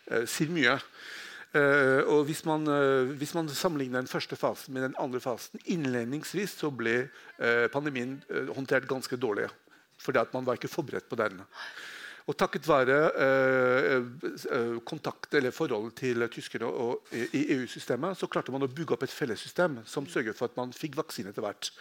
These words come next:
Og det som var kanskje f-, litt sært for Frankrike i forhold til andre land, var jo innføring av nett-, altså nettstengning. Man hadde to perioder med f-,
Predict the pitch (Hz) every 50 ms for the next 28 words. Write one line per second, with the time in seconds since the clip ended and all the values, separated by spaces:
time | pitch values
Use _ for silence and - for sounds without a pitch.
0 | - - - - - - - - - 139 123 139 135 - 151 151 147 - 170 -
1 | - 165 139 - - 226 - - 156 147 147 151 147 165 185 180 - _ - -
2 | - - 160 131 - - - 143 - 160 127 104 107 113 - - 139 123 113 -
3 | 135 131 131 131 127 143 175 202 190 147 - - - - - - - - - 127
4 | 127 139 151 190 - 196 143 127 - - - 113 113 127 135 139 - - 127 117
5 | 127 127 120 - - - 127 135 131 131 127 - 139 127 - 135 123 120 117 131
6 | 123 139 - - - - - 127 117 120 123 131 139 127 110 101 110 120 123 123
7 | 131 120 120 135 123 120 117 - - - 165 170 170 190 185 _ _ _ _ -
8 | _ - 165 147 139 123 117 107 110 131 123 - - - -